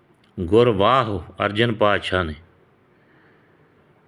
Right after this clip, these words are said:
"ਵੇ ਮੁਹਤਾਜਾ ਵੇ ਪਰਵਾਹ ਨਾਨਕ ਦਾਸ ਕਹੋ ਗੁਰ ਵਾਹ।"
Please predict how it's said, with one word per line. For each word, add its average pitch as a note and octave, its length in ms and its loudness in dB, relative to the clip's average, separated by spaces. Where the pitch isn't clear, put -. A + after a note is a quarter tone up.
"ਵੇ G#2+ 160 2
ਮੁਹਤਾਜਾ B2+ 680 0
ਵੇ B2 200 2
ਪਰਵਾਹ A#2+ 420 0
ਨਾਨਕ B2+ 420 0
ਦਾਸ B2+ 380 0
ਕਹੋ C#3+ 360 2
ਗੁਰ B2 200 4
ਵਾਹ।" G#2 260 2